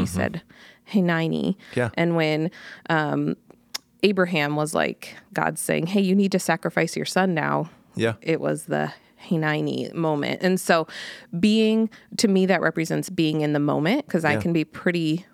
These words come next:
Speaker 2: poor at being in a moment.
Speaker 1: Right.
Speaker 2: And so, I mean, throughout December even, I got to go to New York City, which was super cool.
Speaker 1: Yeah.
Speaker 2: And there were so many moments where I, like, had to physically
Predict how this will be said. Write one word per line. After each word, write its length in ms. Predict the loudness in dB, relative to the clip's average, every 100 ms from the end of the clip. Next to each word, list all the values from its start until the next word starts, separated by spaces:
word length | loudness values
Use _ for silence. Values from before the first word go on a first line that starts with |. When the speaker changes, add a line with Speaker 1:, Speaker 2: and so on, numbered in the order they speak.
| -20
Speaker 2:
poor 500 | -4 0 2 2 0 -2
at 260 | -4 -2
being 340 | 0 0 0 -2
in 180 | -2 0
a 40 |
moment. 440 | 0 2 2 2
Speaker 1:
Right. 100 | 0
Speaker 2:
And 180 | 0 -2
so, 440 | -2 0 2 0 -2 -10 -18 -20 -20 -20 _ _ _ _ _ 0
I 100 | 2
mean, 200 | 2 2
throughout 440 | 2 2 0 -2
December 720 | -2 -2 0 0 2 2 0
even, 560 | -2 -2 0 2 2 0 -8 -10
I 80 | -2
got 200 | -2 -4
to 80 | -2
go 100 | 0
to 100 | 0
New 100 | 0
York 240 | -2 -4
City, 340 | -4 -2 2 2
which 180 | 2 -2
was 100 | -2
super 280 | -2 0 0
cool. 260 | 2 2
Speaker 1:
Yeah. 80 | 2
Speaker 2:
And 100 | 2
there 80 | 0
were 80 | 0
so 180 | 0 2
many 200 | 2 2
moments 560 | 2 2 0 -2 -2
where 220 | -2 0 0
I, 160 | 2
like, 220 | 2 0 -2
had 220 | -4 -2
to 60 |
physically 720 | -2 -2 0 -2 0 0 0